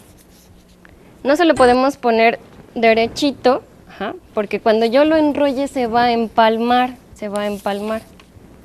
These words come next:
Ajá. Entonces necesito yo ponerlo un poquito en diagonal, un poquito en diagonal, para que pueda irse enrollando un poquito. Y le vamos a poner una marquita,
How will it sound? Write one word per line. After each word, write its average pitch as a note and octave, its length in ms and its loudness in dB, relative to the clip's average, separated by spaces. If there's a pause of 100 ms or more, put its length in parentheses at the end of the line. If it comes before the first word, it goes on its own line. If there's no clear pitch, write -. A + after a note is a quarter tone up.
(200)
Ajá. C4+ 180 -10 (1000)
Entonces A#3+ 320 -4
necesito B3 600 -2
yo A#3 180 -2
ponerlo A#3+ 400 0
un D4+ 140 0
poquito E4+ 380 -2
en D#4+ 100 2
diagonal, G3+ 520 2 (560)
un G#3+ 100 -16
poquito - 340 -16
en G#3+ 80 -8
diagonal, F3 460 -6 (2500)
para G3+ 160 -6
que G#3 120 -4
pueda A#3+ 400 2
irse A3 400 -6
enrollando F3+ 600 -6
un A#3 80 -8
poquito. A#3+ 320 -6
Y A#3+ 40 -2
le A#3+ 80 -2
vamos D4 220 -2
a C4 80 -4
poner G#3+ 320 -4 (220)
una A#3 240 -6
marquita, G#3+ 520 -8